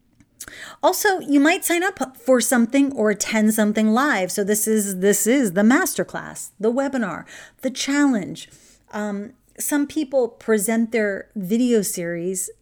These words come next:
kind of like a workshop that's, that's delivered in multiple parts. That's how, that's, I've, I've been seeing that more and more over the past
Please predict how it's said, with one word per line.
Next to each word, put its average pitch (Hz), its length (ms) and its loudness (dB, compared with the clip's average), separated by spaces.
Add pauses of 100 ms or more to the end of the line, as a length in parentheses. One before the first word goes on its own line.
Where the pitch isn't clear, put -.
kind 392 260 -8
of 370 100 -6
like 311 320 0
a 226 40 4
workshop 170 680 -4
that's, 196 280 -4 (200)
that's 202 220 0
delivered 202 380 4
in 190 120 2
multiple 180 480 -2
parts. - 580 -6 (380)
That's 180 220 -6
how, 180 280 -6
that's, - 600 -6 (180)
I've, 190 300 -4
I've 180 140 -6
been 180 140 -4
seeing 185 280 -6
that 170 180 -8
more 170 220 -8
and 170 100 -4
more 185 340 -2
over 175 180 -8
the 175 80 -6
past - 440 -4